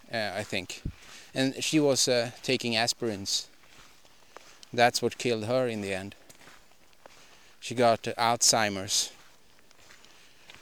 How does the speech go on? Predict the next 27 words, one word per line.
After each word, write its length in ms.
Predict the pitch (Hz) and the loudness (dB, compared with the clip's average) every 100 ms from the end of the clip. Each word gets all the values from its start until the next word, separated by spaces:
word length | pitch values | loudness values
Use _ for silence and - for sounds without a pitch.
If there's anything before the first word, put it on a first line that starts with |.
| - - | -20 -2
Uh, 460 | 113 113 107 104 101 - - - - 120 | 2 4 4 0 -4 -10 -20 -20 -18 0
died 280 | 123 117 117 | 4 4 4
like 240 | 107 - | 2 2
a 180 | 107 101 - - - - - - - - - - - - - | -4 -4 -14 -20 -20 -20 -20 -20 -20 -20 -20 -20 -20 -18 -2
cuckoo 280 | 135 - | 0 0
bird, 400 | 113 127 117 107 - - - | 2 4 4 0 -6 -20 -12
you 80 | 110 | -8
know. 180 | 107 110 | -6 -2
No, 160 | 120 113 | 0 2
I 160 | 117 | 0
mean, 160 | 113 117 | -2 -2
she 160 | - 123 | -2 2
died 260 | 123 120 | 4 4
like 300 | 113 101 - | 2 -2 -2
a, 160 | 101 98 - - - - - - - | -6 -6 -16 -20 -20 -20 -20 -20 -4
like 140 | - | 0
someone 300 | - 123 113 | 2 2 2
who 80 | 113 | -2
didn't, 320 | 113 123 - | -6 -8 -10
couldn't 300 | - 139 117 | 0 2 2
remember 440 | 120 117 120 120 110 | 0 0 0 2 2
what 180 | 113 - | 0 -2
she 100 | 117 | -2
said 380 | - 113 110 - - | 2 2 0 -6 -8
a 80 | 117 | -2
minute 300 | 113 113 107 | 0 0 -4
ago. 320 | 101 101 | -6 -6